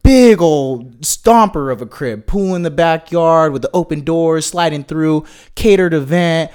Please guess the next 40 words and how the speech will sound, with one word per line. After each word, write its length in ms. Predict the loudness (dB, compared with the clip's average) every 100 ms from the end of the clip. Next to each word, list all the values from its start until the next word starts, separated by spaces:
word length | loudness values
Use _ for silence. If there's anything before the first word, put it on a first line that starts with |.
| -8
all 160 | -4 -2
these 160 | -2
millionaires 580 | -2 -2 -2 -2 -2 -2
around. 540 | -4 -2 -2 -2 -2
I'm 80 | -4
kicking 240 | -6 -6 -4
it 20 |
with 140 | -6
Chad 480 | -4 -2 0 0 2
Power, 520 | 2 4 4 2 0
a 200 | -2 -4
professional 460 | -8 -8 -8 -8 -8
poker 260 | -6 -6 -6
player, 460 | -6 -2 -2 -4 -8 -20 _ -6
uh, 180 | -4
Matt 300 | 0 0 0
Morgan. 580 | 0 2 2 0 -2 -4 -8 -16 -14
I 60 |
try 160 | -4 -4
to 80 | 0
broker 400 | 0 0 0 -2
a 80 |
weed 300 | 0 -2 -4
deal 240 | -2 -2 -2
with 160 | -4
Matt 200 | -6 -8
Morgan, 380 | -6 -6 -4 -6
like, 160 | -8 -8
just 160 | -12
try 160 | -8 -8
and 140 | -6
throw 160 | -2 0
it 100 | 2
out 160 | 0 -2
there 100 | -4
'cause 100 | -4
I 80 | -2
met 160 | -2
another 300 | -2 -2 -2
girl 360 | -2 -2 -2 -4